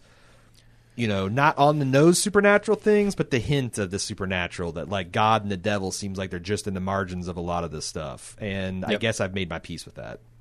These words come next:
Speaker 2: Okay.
Speaker 1: That helps.
Speaker 2: Yeah. So I guess runner-up and loser for us are different, but the winner is the winner.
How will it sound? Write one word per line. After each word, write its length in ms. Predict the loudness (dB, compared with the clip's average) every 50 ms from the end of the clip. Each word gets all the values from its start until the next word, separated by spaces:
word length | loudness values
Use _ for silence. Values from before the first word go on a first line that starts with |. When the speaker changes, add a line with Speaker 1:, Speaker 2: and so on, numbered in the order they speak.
| -20 -20 -20 -20 -20 -20 -20 -20 -20 -18 -16 -12
Speaker 2:
Okay. 200 | -10 -10 -10 -10 -12 _ _ -20 -20 _ _ -12 -6
Speaker 1:
That 160 | -6 -6 -4
helps. 460 | -4 -6 -8 -8 -10 -14 -14 -14 -16 -20 -20 _ _ _ _ _ _ _ _ _ _ _ _ _
Speaker 2:
Yeah. 200 | 0 0 0 0 -2 -6 -20 -20 -20 -20 -18
So 280 | -12 -10 -8 -6 -6 -6
I 60 | -4
guess 360 | -2 -2 -2 -2 -6 -12 -14 -16 -12 -6
runner-up 580 | -4 -2 0 0 2 2 2 0 0 -4 -8 -18 _
and 380 | -8 -6 -4 -4 -4 -4 -6 -6
loser 420 | -6 -4 -2 -2 -2 -4 -4 -6 -6
for 200 | -6 -4 -2 0
us 220 | 0 0 0 0
are 160 | 0 0 0 -2
different, 500 | -2 -2 -2 -2 -2 -4 -6 -6 -4 -4
but 220 | -4 -4 -4 -6 -10 _ _ _ _ _ _ _ _ _ _ _ _ -2
the 100 | 0 2
winner 440 | 2 4 4 4 4 4 4 2 2
is 200 | 0 -2 -2 -2
the 100 | -2 -2
winner. 360 | -2 -2 -2 -4 -8 -12 -12